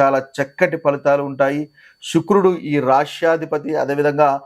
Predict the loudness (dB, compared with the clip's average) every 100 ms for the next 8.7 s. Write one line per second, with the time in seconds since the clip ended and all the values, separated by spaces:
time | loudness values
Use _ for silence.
0 | _ _ 2 4 2 0 -4 -6 _ -6
1 | -2 -2 -4 -6 -10 -10 -8 -2 -2 -2
2 | -8 -4 -4 -2 0 0 -2 -4 -4 -4
3 | -4 -4 0 2 2 2 0 0 -2 0
4 | 0 0 2 2 4 2 0 -8 _ _
5 | _ -2 0 0 -2 0 0 -2 -4 -6
6 | 0 0 0 -6 _ _ _ 0 2 2
7 | 2 -2 -4 -6 -8 -12 -8 -2 0 0
8 | -2 -6 -6 -2 0 2 0